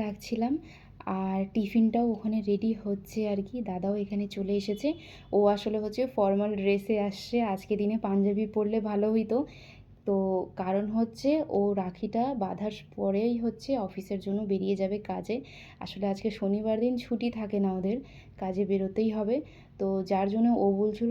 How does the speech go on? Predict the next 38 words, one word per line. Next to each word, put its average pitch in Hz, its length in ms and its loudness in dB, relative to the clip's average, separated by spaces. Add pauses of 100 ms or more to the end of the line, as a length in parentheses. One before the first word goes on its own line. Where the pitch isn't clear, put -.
(100)
আমি 233 180 4
দুপুরে 196 400 2
আসবো, 175 280 -6
কিন্তু 190 180 0 (120)
লগ্নটা 202 440 2
হচ্ছে 226 220 0 (120)
দেড়টার 202 460 2
মধ্যেই, 185 340 -2 (380)
দেড়টার 220 420 4
পর 233 100 4 (100)
কিন্তু 233 200 0 (120)
লগ্নটা 202 360 0 (100)
শেষ 185 180 -4 (100)
হয়ে 175 200 -8
যাবে। 185 160 -10 (480)
যার 202 220 4
জন্য 233 220 6
ওকে 226 200 4
বললাম 233 200 2 (120)
সকালবেলা 190 440 0 (100)
এসে 196 140 -2 (120)
রাখিটা 185 360 -4 (100)
বেঁধে 185 240 2 (100)
নিয়ে 262 160 8 (420)
তুমি 233 220 4
টিফিন 240 320 6
করে 254 140 6 (120)
চলে 233 260 6
যাও, 311 120 4 (360)
তারপরে 285 340 4
দুপুরবেলা 277 460 6 (140)
তো 320 40 4 (400)
যখন 233 300 4 (100)
ইচ্ছে 269 180 -2 (120)
তখন 233 220 2 (580)
মানে 220 140 0 (140)
খাওয়া 214 280 4
দাওয়ার 220 220 6